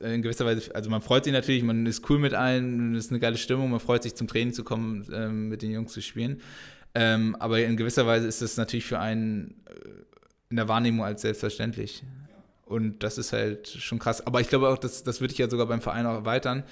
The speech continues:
weil man, ähm, auch mal die Beziehung jetzt im Team sieht, aber auch die Beziehung zum Beispiel mit, mit, ähm, euch, mit der Geschäftsstelle, mit, ähm, den Fans und den Sponsoren und allem drum und dran. Das ist schon, ähm,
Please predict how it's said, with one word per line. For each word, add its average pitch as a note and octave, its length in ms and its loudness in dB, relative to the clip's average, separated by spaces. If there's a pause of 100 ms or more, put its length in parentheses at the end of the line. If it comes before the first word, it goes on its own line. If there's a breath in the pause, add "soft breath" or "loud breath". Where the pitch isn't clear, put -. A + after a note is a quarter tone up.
(360 loud breath)
weil A2+ 180 2
man, A2+ 600 2
ähm, A2 520 0
auch A#2 180 0
mal A2+ 300 4 (260)
die A#2 100 0
Beziehung A#2+ 400 2
jetzt A2+ 220 0 (100)
im C#3+ 160 2
Team C3+ 260 0
sieht, B2+ 240 -2
aber A2+ 160 2
auch A#2 100 2
die - 120 -2
Beziehung A#2+ 360 0
zum A#2 140 -2
Beispiel A2 420 0
mit, A2+ 380 -2
mit, A2+ 420 -2
ähm, G#2+ 540 -2 (180)
euch, B2 280 2
mit B2 100 0
der A#2 80 2
Geschäftsstelle, A#2+ 840 2
mit, A#2 520 -2
ähm, A2 480 -4 (160)
den A2 120 0
Fans C3+ 460 0
und A2+ 220 -2
den A2 280 0
Sponsoren A#2 460 0
und C3 100 0
allem B2 180 0
drum A#2 140 -2
und A#2 100 -2
dran. B2 200 -2 (440 loud breath)
Das - 140 -4
ist B2 100 2
schon, B2+ 420 2
ähm, A#2 500 0